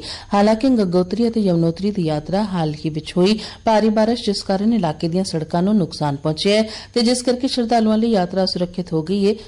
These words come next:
ਹਾਲਾਂ ਵੀ ਮੁਅੱਤਲ ਹੈ। ਸੜਕਾਂ ਦੇ ਬਹਾਲ ਹੋਣ ਤੋਂ ਬਾਅਦ ਇਨ੍ਹਾਂ ਦੋਵਾਂ ਧਾਰਮਿਕ ਸਥਾਨਾਂ ਦੀ ਯਾਤਰਾ ਮੁੜ ਸ਼ੁਰੂ ਹੋਣ ਦੀ ਉਮੀਦ ਹੈ। ਜ਼ਿਲ੍ਹਾ ਮੈਜਿਸਟ੍ਰੇਟਾਂ ਨੂੰ ਲੋੜ ਅਨੁਸਾਰ ਯਾਤਰਾ ਦਾ ਪ੍ਰਬੰਧ ਜਾਂ ਮੁਅੱਤਲ ਕਰਨ ਦਾ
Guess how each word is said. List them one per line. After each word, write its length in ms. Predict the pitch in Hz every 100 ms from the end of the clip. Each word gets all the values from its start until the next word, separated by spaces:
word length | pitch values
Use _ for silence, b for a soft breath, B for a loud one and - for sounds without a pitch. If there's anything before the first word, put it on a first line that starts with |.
| B -
ਹਾਲਾਂ 220 | 220 214
ਵੀ 100 | 156
ਮੁਅੱਤਲ 420 | 170 170 - 147 165
ਹੈ। 120 | 151 - B B
ਸੜਕਾਂ 340 | - 220 220 262
ਦੇ 80 | 277
ਬਹਾਲ 360 | 240 208 214
ਹੋਣ 220 | 226 233
ਤੋਂ 160 | 226 233
ਬਾਅਦ 320 | 208 208 226
ਇਨ੍ਹਾਂ 180 | 208 190
ਦੋਵਾਂ 260 | 175 185 190
ਧਾਰਮਿਕ 340 | 190 160 160
ਸਥਾਨਾਂ 300 | - 170 170
ਦੀ 120 | 156
ਯਾਤਰਾ 400 | 165 185 143 131 B B B -
ਮੁੜ 200 | 202 277
ਸ਼ੁਰੂ 260 | 262 214
ਹੋਣ 160 | 165 156
ਦੀ 120 | 185
ਉਮੀਦ 340 | 226 151 147 170
ਹੈ। 140 | 165 - B B 190
ਜ਼ਿਲ੍ਹਾ 220 | 226 240
ਮੈਜਿਸਟ੍ਰੇਟਾਂ 560 | 247 240 240 233 233 254
ਨੂੰ 160 | 294
ਲੋੜ 240 | 226 180 196
ਅਨੁਸਾਰ 400 | 196 190 208 208
ਯਾਤਰਾ 340 | 170 175 180
ਦਾ 100 | 180
ਪ੍ਰਬੰਧ 400 | 180 160 147 175
ਜਾਂ 180 | 175 185
ਮੁਅੱਤਲ 320 | 165 - 147
ਕਰਨ 280 | 147 160 196
ਦਾ 160 | 139